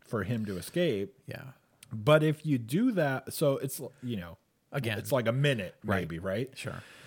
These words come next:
Speaker 1: Uh, l-, I mean, let's say it's a minute. If that whole scene is fifteen seconds,
Speaker 2: Right.
Speaker 1: no one's ever gonna think that, right? Because
Speaker 2: Right.
Speaker 1: then you just go, "Go!"
Speaker 2: Go.
Speaker 1: And then he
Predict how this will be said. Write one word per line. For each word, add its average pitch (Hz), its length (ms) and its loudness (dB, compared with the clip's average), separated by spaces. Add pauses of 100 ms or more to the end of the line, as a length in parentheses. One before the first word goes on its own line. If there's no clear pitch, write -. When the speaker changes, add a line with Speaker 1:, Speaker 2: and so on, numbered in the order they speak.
(300)
Speaker 1:
Uh, 113 300 2
l-, 139 160 -2
I 113 60 -2
mean, 104 220 -4
let's 110 180 -2
say 123 160 2
it's 107 120 -2
a 107 40 -4
minute. 101 320 -4 (240)
If 127 140 -2
that 165 220 4
whole 160 160 2
scene 240 300 -2
is 135 100 0
fifteen 117 420 -6
seconds, 110 580 -6 (180)
Speaker 2:
Right. 98 120 -4
Speaker 1:
no 113 100 2
one's 147 200 2
ever 147 160 0
gonna 143 160 -2
think 196 260 -2
that, - 200 -12
right? 95 220 -8
Because 123 240 -2
Speaker 2:
Right. 151 120 0
Speaker 1:
then - 80 0
you 127 80 -2
just 117 260 -2
go, 101 340 -2 (200)
"Go!" 220 260 6
Speaker 2:
Go. 127 480 8
Speaker 1:
And 123 180 0
then 139 280 4
he 131 60 0